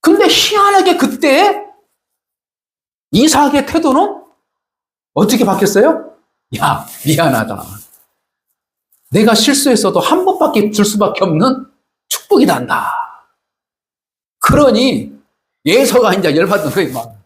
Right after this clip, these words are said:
어? "아버지, 이럴 수 있습니까? 이럴 수 있습니까?" 그때부터 어떻게? 예서와 야곱의 사이가,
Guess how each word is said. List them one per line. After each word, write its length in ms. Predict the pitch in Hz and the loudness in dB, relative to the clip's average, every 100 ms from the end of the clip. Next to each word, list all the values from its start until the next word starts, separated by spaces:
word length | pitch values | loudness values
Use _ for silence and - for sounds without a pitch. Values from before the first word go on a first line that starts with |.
| _ _ _ _ _ _ _ _ _ _ _ - | _ _ _ _ _ _ _ _ _ _ _ -4
어? 220 | 220 220 - - - - - - - - - | -4 -4 -12 -10 -8 -8 -8 -10 -14 -12 -2
"아버지, 680 | 156 226 233 214 170 123 - | 0 2 2 2 0 -2 -6
이럴 240 | 160 277 269 | 0 2 2
수 120 | - | -2
있습니까? 840 | 226 202 185 180 95 69 85 - _ _ _ _ _ _ _ - | -6 -6 -8 -6 -8 -8 -16 -20 _ _ _ _ _ _ _ 0
이럴 220 | 202 208 | 2 4
수 120 | 160 | 2
있습니까?" 420 | - - - _ _ _ _ _ _ - - - | -4 -8 -20 _ _ _ _ _ _ -20 -14 -2
그때부터 640 | 320 320 392 339 339 277 | -2 2 2 2 0 0
어떻게? 640 | 262 233 233 359 370 - _ _ _ - - - | 0 0 0 0 -2 -8 _ _ _ -20 -16 -4
예서와 560 | 139 202 208 185 165 | 0 2 2 2 2
야곱의 480 | 143 151 160 185 262 | 0 0 0 0 -2
사이가, 680 | - - 330 294 - - - | -4 -4 0 0 -4 -12 -16